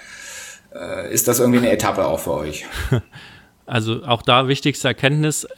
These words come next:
Speaker 2: immer wenn wir Pläne machen, fällt irgendwo das Schicksal lachend vom Stuhl. Ähm,
Speaker 1: <laughs>
Speaker 2: es, ähm,
Speaker 1: Sehr
Speaker 2: was,
Speaker 1: schön.
Speaker 2: was, was in zehn Jahren ist, Martin, kann ich dir heute noch nicht sagen, weil ich kann dir noch nicht mal sagen, was in einem halben Jahr alles passieren wird. Natürlich gibt's ein paar,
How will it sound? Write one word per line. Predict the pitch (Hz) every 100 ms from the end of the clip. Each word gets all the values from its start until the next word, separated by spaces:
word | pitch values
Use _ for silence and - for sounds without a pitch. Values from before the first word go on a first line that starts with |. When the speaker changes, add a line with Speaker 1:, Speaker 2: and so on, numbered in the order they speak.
| - -
Speaker 2:
immer | 131 127
wenn | 120
wir | 117
Pläne | 110 123 131
machen, | 135 127 131
fällt | 120 120
irgendwo | 123 123 120
das | 117 -
Schicksal | 135 - 117
lachend | 117 - 113
vom | 110
Stuhl. | 104 - 120 147 - _ - - - 123
Ähm, | 123 120 120 117 117 - - 135
Speaker 1:
<laughs> | - - -
Speaker 2:
es, | 127 - - 123 - - - - -
ähm, | 127 120
Speaker 1:
Sehr | 123 -
Speaker 2:
was, | 139 -
Speaker 1:
schön. | 87
Speaker 2:
was, | 135 143 -
was | 135 127
in | 131
zehn | - 139 135
Jahren | 131 127 127
ist, | 123 - - -
Martin, | 131 120 123 110 113 110 - -
kann | 123 113
ich | 104
dir | 117
heute | 110 113
noch | 113 110
nicht | 104
sagen, | 113 107 117 113
weil | 104 107 127
ich | 123 -
kann | 110 107
dir | 107
noch | 107
nicht | 107 113
mal | 104
sagen, | 104 107 101
was | -
in | 110
einem | 98
halben | 120 127
Jahr | 104
alles | 101 101 -
passieren | 104 107 95
wird. | 98 110
Natürlich | 107 135 127
gibt's | 135 - 139
ein | 110
paar, | 117 113